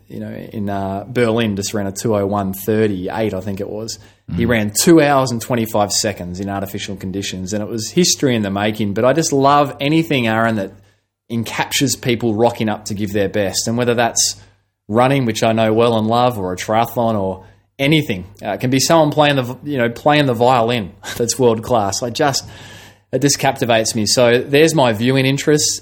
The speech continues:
Speaker 1: Aaron. Uh, my reading interests are many and mixed, and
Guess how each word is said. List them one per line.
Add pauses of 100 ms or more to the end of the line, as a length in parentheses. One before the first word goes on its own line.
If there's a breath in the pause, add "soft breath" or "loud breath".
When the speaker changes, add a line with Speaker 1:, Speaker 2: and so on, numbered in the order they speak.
Speaker 1:
Aaron. (400 soft breath)
Uh,
my
reading
interests
are
many
and
mixed, (160)
and